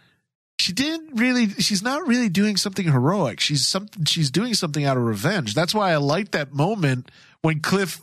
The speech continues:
basically makes the comment, "So is this, are we doing this for the flagellation or are we doing this for <laughs> revenge? What are we doing this for?" And I'm like going, "He just brought up a good point."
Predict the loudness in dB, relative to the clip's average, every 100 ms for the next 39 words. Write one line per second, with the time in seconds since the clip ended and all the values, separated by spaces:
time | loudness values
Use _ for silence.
0 | -2 0 2 2 2 0 -2 -2 -2 0
1 | -2 -4 -20 -4 0 2 2 2 0 -2
2 | -8 -20 _ 0 2 2 0 0 0 0
3 | 0 0 0 0 2 2 0 2 2 2
4 | 2 2 0 2 2 4 2 -2 -4 -4
5 | -6 -4 -4 -4 -6 _ -2 -2 0 2
6 | 2 2 0 2 0 0 -2 -4 -8 -4
7 | -4 -2 -4 -4 _ _ -10 -2 -2 0
8 | 0 0 -2 -6 -20 -20 _ _ -2 0
9 | 0 0 0 0 0 0 2 0 0 -4